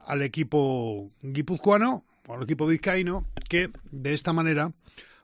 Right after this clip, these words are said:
pues se convertía en víctima propiciatoria y todos más o menos teníamos, eh, en la cabeza aquel resultado que se dio en Zorrilla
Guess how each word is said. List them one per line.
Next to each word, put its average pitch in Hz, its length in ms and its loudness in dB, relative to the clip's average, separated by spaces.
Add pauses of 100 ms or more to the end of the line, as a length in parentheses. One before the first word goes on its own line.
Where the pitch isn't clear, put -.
pues 135 140 0
se 131 60 -2
convertía 123 460 -2
en 131 100 -2
víctima 127 380 -2
propiciatoria 143 760 0
y 160 140 -4
todos 165 360 2
más 156 200 0
o 156 60 -2
menos 151 260 0
teníamos, 151 540 0 (720)
eh, 117 440 -6 (1800)
en 160 100 2
la 151 100 4
cabeza 156 480 2
aquel 139 300 -2
resultado 135 480 -2
que 143 80 0
se 123 140 -4
dio 131 100 -4
en 135 80 -2
Zorrilla 139 520 -2